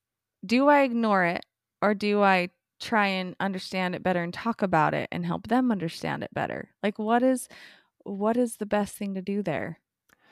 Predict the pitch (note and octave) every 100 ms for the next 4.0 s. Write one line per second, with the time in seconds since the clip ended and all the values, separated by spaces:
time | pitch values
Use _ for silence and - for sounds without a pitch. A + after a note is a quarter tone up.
0 | _ - - G3+ - F#3 F#3+ F3 - _
1 | - F#3 F#3 F#3+ - A3 G3 D3+ - F3+
2 | A3 A#3+ G3+ - B2+ - G3 A3+ C#4 C#4+
3 | D#4+ E4 F4 - F4+ F#4 F4+ G4 C4+